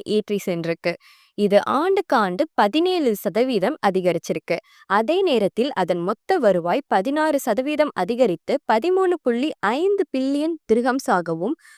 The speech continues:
பயணிகள் வருவாய் பதினோரு புள்ளி மூணு பில்லியன் திர்ஹம்ஸை எட்டியுள்ளதாகவும் கூறப்படுது. இந்த சாதனை முடிவுகள் குறித்து பேசிய எதிகாட் ஏர்வேஸின் தலைமை நிர்வாக அதிகாரி ஆண்டோனால்டோ நெவ்ஸ், விமான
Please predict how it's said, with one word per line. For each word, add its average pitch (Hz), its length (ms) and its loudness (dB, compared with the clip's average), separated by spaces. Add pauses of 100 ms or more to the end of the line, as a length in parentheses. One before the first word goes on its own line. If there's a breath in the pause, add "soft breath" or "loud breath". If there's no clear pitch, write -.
(160 soft breath)
பயணிகள் 359 580 2
வருவாய் 202 520 0
பதினோரு 330 540 0
புள்ளி 277 320 -2
மூணு 311 380 0
பில்லியன் 269 420 -4
திர்ஹம்ஸை 233 560 0
எட்டியுள்ளதாகவும் 220 920 -2
கூறப்படுது. 175 640 0 (800)
இந்த 359 360 2
சாதனை 294 500 0
முடிவுகள் 262 600 0
குறித்து 233 380 -4
பேசிய 220 380 -2 (100)
எதிகாட் 285 500 -2
ஏர்வேஸின் 226 540 -2
தலைமை 269 440 0
நிர்வாக 214 480 0
அதிகாரி 190 560 -2 (680)
ஆண்டோனால்டோ 320 720 2 (380)
நெவ்ஸ், 175 420 -2 (300)
விமான 349 380 2